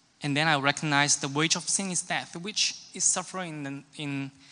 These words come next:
in hell forever and ever. I was freaked out,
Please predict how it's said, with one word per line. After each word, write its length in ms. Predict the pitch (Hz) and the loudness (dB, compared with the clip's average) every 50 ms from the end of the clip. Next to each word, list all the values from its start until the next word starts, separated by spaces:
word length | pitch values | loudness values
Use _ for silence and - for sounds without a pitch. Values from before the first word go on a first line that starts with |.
| - - - - - - | -20 -20 -20 -18 -12 -8
in 100 | 156 127 | -6 -4
hell 220 | - - 160 165 | -2 0 0 0
forever 640 | - - 160 143 143 151 156 156 165 170 170 175 - | -2 -4 -8 -6 -4 -4 -4 -4 -4 -6 -6 -6 -6
and 140 | - 147 151 | -8 -8 -6
ever. 400 | 147 139 127 127 120 - 160 - - _ _ _ _ _ _ _ _ _ - - _ _ - | -6 -6 -6 -8 -10 -14 -16 -18 -20 _ _ _ _ _ _ _ _ _ -20 -20 _ _ -6
I 60 | - | -4
was 120 | 165 156 - | -2 -2 -2
freaked 320 | - - 180 170 - - | -4 -4 -6 -8 -6 -4
out, 300 | 180 160 143 131 - - | -2 -2 -2 -2 -6 -10